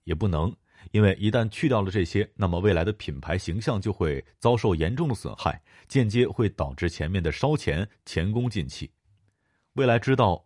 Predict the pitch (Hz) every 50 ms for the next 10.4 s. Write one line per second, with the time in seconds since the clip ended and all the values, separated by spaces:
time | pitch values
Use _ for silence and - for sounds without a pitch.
0 | _ _ 98 101 120 127 127 117 107 98 - - 120 117 113 101 87 78 78 85
1 | 98 117 127 110 - - - - 92 101 113 104 - 69 65 73 82 90 92 -
2 | 127 123 117 110 113 113 113 95 - 78 - 73 73 69 76 110 - - - -
3 | - - _ _ - 107 107 101 - 107 107 92 80 76 78 - - 76 69 82
4 | 90 95 82 78 - - 117 110 - 82 78 87 - _ _ _ _ _ _ -
5 | 85 82 - 80 - - - - _ 117 113 107 110 123 113 95 87 95 113 -
6 | - - 69 64 - - 71 76 87 - - - - 71 71 - 98 85 71 71
7 | - _ _ - - 73 76 80 82 80 92 - - 131 120 - _ _ _ _
8 | - - 90 87 98 110 - 71 - - - 87 107 107 - 92 110 113 - 156
9 | 95 - - - _ _ _ _ _ _ _ _ _ _ _ _ _ _ - 151
10 | 165 160 113 95 117 127 135